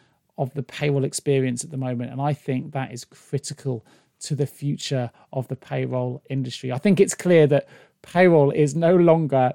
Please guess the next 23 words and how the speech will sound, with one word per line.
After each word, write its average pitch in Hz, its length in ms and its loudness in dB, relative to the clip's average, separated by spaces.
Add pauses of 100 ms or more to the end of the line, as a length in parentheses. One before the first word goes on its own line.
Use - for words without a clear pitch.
(120)
just 143 400 -2
a 135 160 -2
back 147 460 -4 (100)
office 127 480 -6
function. 135 540 -6 (400)
It's 151 140 0
become 156 300 0
more 151 200 0
strategic 139 480 -6
in 139 100 -2
nature. 185 500 2 (220)
The 156 100 -6
profession 147 440 0
is 143 80 -6
continuing 180 760 2
to - 140 0
evolve, 180 540 8
in 160 80 -6
fact, - 340 -6
at 143 160 -8
a 143 140 -4
rapid 151 640 -2
pace. 127 420 -2